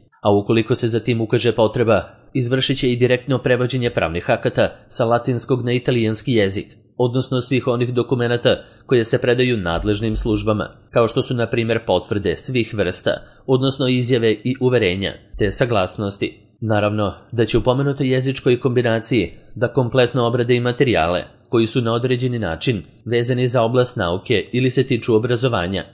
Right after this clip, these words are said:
ali i svaki drugi dokument koji klijent bude prema prethodno navedenim pravilima dostavio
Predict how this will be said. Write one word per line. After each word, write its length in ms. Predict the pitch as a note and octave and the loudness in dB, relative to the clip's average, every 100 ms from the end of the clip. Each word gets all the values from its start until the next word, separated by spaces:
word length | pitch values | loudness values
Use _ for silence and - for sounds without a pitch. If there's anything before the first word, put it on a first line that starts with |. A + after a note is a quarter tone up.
| _ | _
ali 220 | - A2+ A#2 | -2 2 2
i 40 | |
svaki 340 | A2 C#3 C3+ | 2 2 2
drugi 260 | C3 C3 C3 | 0 0 2
dokument 560 | A#2+ - B2 C3 G#2+ - | 0 2 2 2 0 -2
koji 280 | A2+ E2+ | -2 -2
klijent 300 | - B2 B2 | -2 -2 -2
bude 240 | A#2+ B2+ B2+ | 0 2 0
prema 420 | B2+ A#2+ A2+ F#2 - - | 0 -2 -2 -2 -8 -4
prethodno 440 | A2 F2+ - A#2 | 0 0 0 -2
navedenim 500 | A2+ A2+ A#2 A#2+ A#2 | 0 0 0 0 -2
pravilima 520 | A2+ A#2 A#2 A2+ G#2+ - - | -2 0 0 0 -4 -6 -10
dostavio 600 | - A2 - - G#2 F#2 | -4 -2 -2 0 2 0